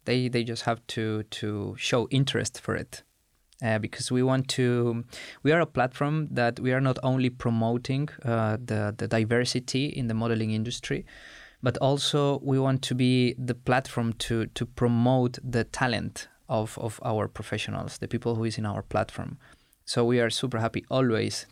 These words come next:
to share super nice pictures, nice, nice work for, for, from our photographers, and even better if they are working together.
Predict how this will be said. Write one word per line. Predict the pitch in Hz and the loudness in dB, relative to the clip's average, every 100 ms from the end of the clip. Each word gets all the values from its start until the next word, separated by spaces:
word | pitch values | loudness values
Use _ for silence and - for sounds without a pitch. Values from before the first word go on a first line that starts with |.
| - | -6
to | 113 | -4
share | - 120 113 - | 0 2 2 0
super | - - 120 | -4 -4 -2
nice | 113 110 110 | 0 0 0
pictures, | - 113 - 110 107 - | -2 -2 0 0 0 -2
nice, | 110 107 110 | -2 -2 -2
nice | 110 107 107 - | -4 -4 -4 -6
work | 117 117 117 117 | -2 2 2 0
for, | - 113 110 107 110 | -6 -2 0 -2 -4
for, | - 104 101 123 _ - | -6 -6 -4 -8 _ -8
from | 120 110 | -2 0
our | 104 | 0
photographers, | 107 113 120 120 - 127 - - - - - - - | 0 -2 0 2 0 -2 -2 -8 -14 -16 -18 -20 -4
and | 117 113 110 127 | 2 2 2 0
even | 123 113 | 0 2
better | 127 123 | 2 2
if | 113 | 0
they | - | -2
are | 110 | 0
working | 113 113 110 | 2 0 -2
together. | 110 160 110 | 0 0 0